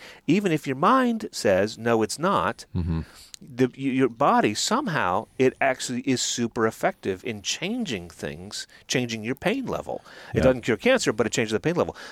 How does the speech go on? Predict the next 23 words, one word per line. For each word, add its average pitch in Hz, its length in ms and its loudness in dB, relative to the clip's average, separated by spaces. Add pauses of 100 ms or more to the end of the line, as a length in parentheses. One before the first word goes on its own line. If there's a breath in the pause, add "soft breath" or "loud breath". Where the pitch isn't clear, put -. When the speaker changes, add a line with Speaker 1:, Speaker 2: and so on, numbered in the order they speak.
Speaker 1:
So 196 120 2
I'm 254 100 4
with 247 200 6
you 131 80 4
that, 113 180 4
so 143 120 4
I 196 60 4
think - 220 -2
he's, 151 200 -4 (400)
I - 120 2
never 160 220 2
thought 147 240 4
about 120 160 0
that - 140 0
connection 139 340 -2
before, 101 260 -2
but 95 120 4
I 95 60 6
Speaker 2:
Right. 90 100 4
Speaker 1:
love 269 180 4
the 254 80 4
idea 143 340 4
of 107 280 2